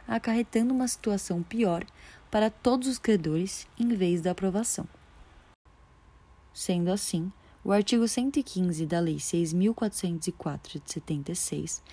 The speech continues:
prevê que a figura do abuso do direito de voto nas deliberações societárias é da mais alta relevância. O dispositivo legal tem o seguinte teor. Artigo cento e quinze. O acionista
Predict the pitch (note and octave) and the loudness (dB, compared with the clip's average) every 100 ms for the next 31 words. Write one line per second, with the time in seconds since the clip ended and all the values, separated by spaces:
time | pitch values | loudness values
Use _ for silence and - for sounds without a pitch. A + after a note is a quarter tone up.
0 | - - - G3+ G#3 F#3+ G#3+ B3+ - A3 | -20 -20 -4 4 4 4 0 -2 0 -2
1 | F#3 F#3+ E3+ F3 D#3+ F3 G3 G3+ G3+ F#3+ | 2 0 2 0 0 -2 -2 -2 0 0
2 | E3+ D#3 D3 E3 D#3 D3+ C#3 - D3+ C#3+ | 0 -2 -4 -4 -4 -4 -6 -4 -4 -2
3 | E3 F#3 F3+ E3 D#3+ D#3+ C#3+ - D3 D3+ | -2 -2 -2 -4 -4 -4 -6 -8 -8 -8
4 | - F3 D3+ C#3+ D3 - - - - - | -6 -2 -2 -4 -8 -12 -14 -20 -20 -12
5 | - F3 F3 F3+ F3 B3 A3 G3+ F#3+ G3+ | -2 2 4 4 2 2 4 2 2 2
6 | G3+ G#3+ G#3 D#3 C#3 - - - - - | 2 4 2 -2 -6 -10 -14 -18 -20 -20
7 | - - _ _ - - - - _ _ | -20 -20 _ _ -20 -20 -20 -20 _ _
8 | _ - - - - G3 F#3+ F#3+ - F#3+ | _ -20 -20 -20 -6 0 0 0 0 0
9 | F#3+ - A#3+ A3+ G#3 F3 F3+ F3+ F3+ F#3 | 0 0 0 2 2 2 2 0 0 0
10 | F#3 - F3+ F3+ - - G3+ - - - | 0 0 0 0 -2 2 2 2 -6 -20
11 | - - - E3+ - F#3 F#3+ - F#3+ G3+ | -20 -10 -2 -2 0 0 -2 -2 -2 0
12 | A3+ - D3+ C#3+ C#3+ - - - - - | -2 -4 -8 -8 -10 -18 -20 -20 -20 -20
13 | - - F3+ A3+ - A#3 F3 D3+ - F3 | -18 -2 0 0 2 2 2 0 -4 -8